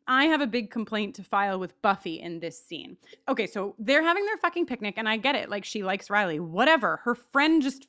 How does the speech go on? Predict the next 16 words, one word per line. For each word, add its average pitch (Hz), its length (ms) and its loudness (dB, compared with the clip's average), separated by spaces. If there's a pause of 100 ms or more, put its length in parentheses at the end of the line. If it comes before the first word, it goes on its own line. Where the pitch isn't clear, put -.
fucking, 254 460 0
her 233 160 -2
best - 520 -2 (240)
friend 175 580 -2
just 220 260 -6
learned 220 360 0
that 196 280 0 (320)
her 254 240 0
ex-boyfriend 220 840 -2
has 185 380 -4
moved 208 500 0
all 214 260 0
of 208 60 0
his 214 180 -6
stuff 202 280 -2
away, 170 480 -4